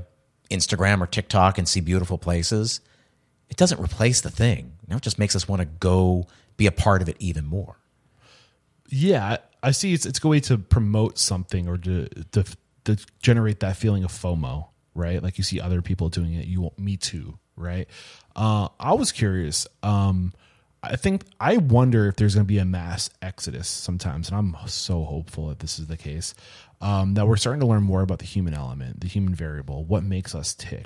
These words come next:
Speaker 2: what do we have to do to be happy?
Speaker 1: Mm-hmm.
Speaker 2: And the, the, the answer to that, to that being happy is right in front of us. You know, being around people, being, and taking the time to be present with people and seeing people and to feel like you belong to something,
Speaker 1: Mm-hmm.
Speaker 2: right?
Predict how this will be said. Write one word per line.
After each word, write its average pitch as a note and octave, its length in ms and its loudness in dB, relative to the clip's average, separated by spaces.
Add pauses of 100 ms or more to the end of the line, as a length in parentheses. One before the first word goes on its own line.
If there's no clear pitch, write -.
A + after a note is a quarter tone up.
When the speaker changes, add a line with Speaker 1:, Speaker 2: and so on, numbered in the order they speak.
Speaker 2:
what A#2 120 2
do D3 80 6
we C#3+ 240 2
have A2 300 0
to G2+ 60 -2
do F#2 300 -4
to D2+ 80 -10
be E2 200 -8
happy? F2+ 640 -8 (220)
Speaker 1:
Mm-hmm. A2+ 280 4 (160)
Speaker 2:
And G#2 360 2 (420)
the, G#2+ 380 2
the, G#2 140 2 (380)
the - 260 0
answer B2+ 380 2
to - 300 0
that, - 420 -10
to A2 140 0
that F#2 280 -10
being G#2 240 -4
happy F2 440 -10
is D2 140 -10
right F2 180 -8
in D2 100 -12
front D2 240 -8
of - 100 -14
us. - 300 -10 (540)
You G2 140 -2
know, E2+ 220 0
being A#2 400 4
around F2+ 420 -6
people, F2 300 -2
being, F#2 360 0 (200)
and F#2+ 320 -2
taking A#2 240 0
the G#2 80 4
time G2 240 -2
to F2+ 60 0
be F2 200 -4
present F2+ 460 -2
with F2+ 100 -6
people E2+ 240 -4
and E2 180 -4
seeing F2+ 400 -2
people E2+ 380 -2
and E2 80 -4
to - 60 -10
feel F#2 300 -2
like E2 180 -6
you E2 80 -4
belong C#2+ 440 -8
to B2+ 60 -12
something, - 380 -10
Speaker 1:
Mm-hmm. C3 320 2
Speaker 2:
right? E2+ 240 -6